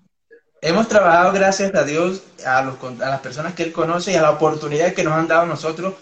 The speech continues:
Primero no tenemos algo base o no tenemos un currículum como tal, sino que ellos dijeron, bueno, te vamos a dar una oportunidad.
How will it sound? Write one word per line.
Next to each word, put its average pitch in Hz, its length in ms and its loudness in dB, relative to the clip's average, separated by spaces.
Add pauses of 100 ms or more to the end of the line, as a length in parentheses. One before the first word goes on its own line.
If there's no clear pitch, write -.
(140)
Primero 151 320 0
no 185 140 2
tenemos 190 580 0
algo 165 320 2
base 180 380 2
o 160 140 -2
no 151 120 -8
tenemos 170 520 -4
un 156 140 -12
currículum 170 600 0
como 160 240 -6
tal, 139 300 -2 (160)
sino 151 280 -2
que 175 100 2
ellos 175 120 4
dijeron, 165 320 2
bueno, 180 240 0
te 143 140 -6
vamos 135 260 -4
a 147 60 2
dar 143 80 0
una 147 100 -2
oportunidad. 190 640 -4